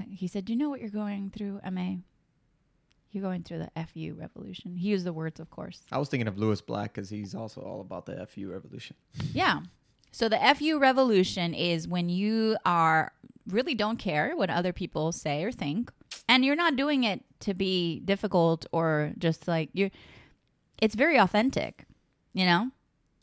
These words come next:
Speaker 2: Okay. So can we go back to what I was talking about, which is, um, I never said "but."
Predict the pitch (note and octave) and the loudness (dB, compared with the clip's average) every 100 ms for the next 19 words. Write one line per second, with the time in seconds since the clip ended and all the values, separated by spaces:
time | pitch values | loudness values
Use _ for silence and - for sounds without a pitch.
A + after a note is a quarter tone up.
0 | - C3+ G2+ G#2+ - C#3+ C3 D#3+ D#3+ E3 | -14 -6 -6 -6 -2 -2 2 0 2 0
1 | D3+ D3+ - B2 A#2 A2+ C3 C#3 A2+ G2+ | 0 -2 -2 -4 -4 -4 -6 -6 -6 -6
2 | G#2+ - A2+ A#2 A2 G#2+ - - _ - | -8 -8 -8 -6 -6 -6 -10 -20 _ -6
3 | A#2 A2 G#2+ A#2+ C3+ B2 A#2+ C3 G#2 A2+ | -4 -4 -4 -2 -2 -4 -4 -4 -2 -4